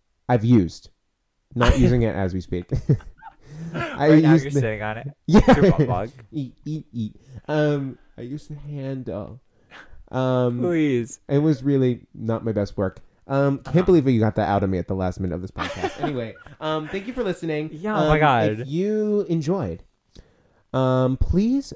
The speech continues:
Speaker 1: leave us a review. We are
Speaker 2: Uh-huh.
Speaker 1: on all of your podcast locations.
Speaker 2: Period.
Speaker 1: We are on the Spotify, the Apple Podcast,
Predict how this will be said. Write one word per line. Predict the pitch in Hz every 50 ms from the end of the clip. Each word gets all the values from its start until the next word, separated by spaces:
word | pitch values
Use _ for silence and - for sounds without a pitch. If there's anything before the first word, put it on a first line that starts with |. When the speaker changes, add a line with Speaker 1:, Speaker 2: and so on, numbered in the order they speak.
| - _ -
Speaker 1:
leave | 131 143 185 233 240
us | 262 254 226 - - - - _ _ _ - -
a | 135 135 131 123
review. | 110 110 104 95 92 92 95 101 139 180 208 185
We | 151 160 175 180
are | 180 -
Speaker 2:
Uh-huh. | 160
Speaker 1:
on | 160 160 156
all | - - - 151 175 196 202 196 190 185 180 175 170 165 160 156
of | 147 143 117 113
your | 117 120 110
podcast | 117 117 107 101 98 95 - 110 95 90 - -
locations. | 95 90 - - 90 87 82 - - 120 135 156 180 190 180 -
Speaker 2:
Period. | 135 135 143 139 185 196
Speaker 1:
We | 190
are | 170 151 135 -
on | - 147 143 131 120 104 95 90 90 90 - - _ _ _ _ _ -
the | - 120
Spotify, | 131 - - - 127 113 104 92 - - 90 78 - - 87
the | 107 - -
Apple | 131 131 - - 127
Podcast, | 113 120 123 110 104 - - 101 95 85 85 85 90 - - -